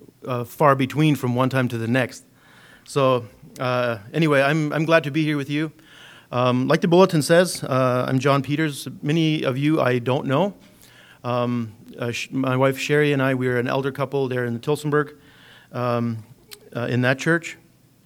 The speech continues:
at Beacon Bible Chapel. And, um, and so, uh, before we begin with the message, would you just pray together with me? Heavenly Father, we, uh,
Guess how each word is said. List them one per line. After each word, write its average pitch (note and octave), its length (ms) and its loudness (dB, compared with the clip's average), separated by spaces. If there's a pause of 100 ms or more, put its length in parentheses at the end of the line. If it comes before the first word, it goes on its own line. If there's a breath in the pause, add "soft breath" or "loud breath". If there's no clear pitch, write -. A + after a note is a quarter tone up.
(340)
at B2+ 160 -6
Beacon C#3 240 2
Bible C#3+ 240 4
Chapel. D3 480 -2 (640 loud breath)
And, B2+ 400 -2
um, B2 400 0 (1700 loud breath)
and C#3 100 -2
so, C#3+ 280 4 (300 loud breath)
uh, C3+ 160 4
before C#3 260 0
we A3+ 120 0
begin D#3+ 240 2
with D3 100 -2
the D#3 60 -2
message, C#3+ 340 -2
would C3 140 -8
you F#3+ 320 -4 (120)
just - 300 -12
pray D3 160 -6
together C#3+ 300 -4
with C3+ 160 -6
me? D3+ 160 -6 (2250 soft breath)
Heavenly D3 220 -4
Father, D3 340 0
we, C3 220 0
uh, A#2+ 240 2